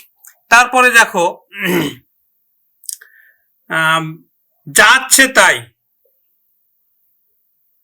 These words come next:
যাচ্ছে তাই,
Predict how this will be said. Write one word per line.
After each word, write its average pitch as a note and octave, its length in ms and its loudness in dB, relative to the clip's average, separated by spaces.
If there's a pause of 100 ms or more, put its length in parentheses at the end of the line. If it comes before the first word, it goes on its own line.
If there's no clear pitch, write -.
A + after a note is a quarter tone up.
(1600)
যাচ্ছে F#3 720 0 (680)
তাই, E3 300 2